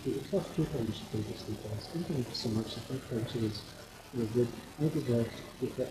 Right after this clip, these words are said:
she also went when she was playing it, but not like, you could clearly see it, especially by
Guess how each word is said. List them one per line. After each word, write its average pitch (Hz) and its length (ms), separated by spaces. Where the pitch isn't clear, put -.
she - 160
also 117 320
went 113 240
when 110 160
she - 160
was - 80
playing 110 240
it, 113 140
but 107 160
not - 220
like, 110 180
you 123 80
could - 240
clearly 139 240
see 123 240
it, - 160
especially - 560
by 104 160